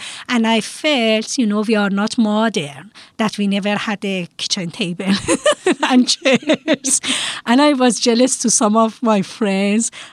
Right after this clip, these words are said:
They were saying, "Oh, we sit at the table and eat food." <laughs> But, you know, we, our, I mean, we were a lot of kids, so there was no space for the table.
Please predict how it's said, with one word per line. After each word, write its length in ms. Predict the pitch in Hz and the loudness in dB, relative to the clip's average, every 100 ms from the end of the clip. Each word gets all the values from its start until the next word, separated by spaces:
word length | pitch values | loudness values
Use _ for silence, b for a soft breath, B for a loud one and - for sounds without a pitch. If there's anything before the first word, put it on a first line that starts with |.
| _ - | _ 0
They 160 | 196 | 2
were 160 | 190 185 | 2 0
saying, 300 | - 254 220 | 0 -2 0
"Oh, 180 | 247 208 | 0 0
we 120 | 208 | -2
sit 440 | - - 214 196 - | -2 -2 -2 -4 -6
at 140 | 196 | -4
the 80 | 190 | -4
table 440 | - 208 202 214 214 | -2 0 0 0 0
and 160 | 196 | 2
eat 200 | 226 208 | 2 2
food." 320 | - 262 277 - | 0 2 2 2
<laughs> 0 | - 587 - 622 453 1077 494 - 571 - 415 - 427 B B B - | 0 0 2 2 2 0 0 2 0 0 -2 -2 -4 B B B -2
But, 220 | 330 - | -2 0
you 80 | 370 | 2
know, 260 | 294 262 | 4 4
we, 280 | 254 294 285 - | 4 2 2 0
our, 340 | 277 247 247 254 - | 4 4 4 0 0
I 40 | |
mean, 160 | 269 330 | 2 4
we 200 | 320 320 | 0 0
were 220 | 311 294 | 0 0
a 20 | |
lot 260 | 277 269 269 | 2 2 2
of 160 | 262 - | -2 -4
kids, 340 | 349 381 - | -4 -2 -2
so 200 | 269 247 | -2 0
there 180 | 240 240 | 0 0
was 180 | 247 269 | 0 2
no 320 | 254 247 240 | 2 2 0
space 720 | - - 294 494 196 208 - - | -2 0 -2 -2 -4 -4 -8 -10
for 220 | - 226 | 0 2
the 360 | 214 220 208 220 - | 4 2 2 -4 -4
table. 460 | 254 226 190 190 | 0 0 -2 -4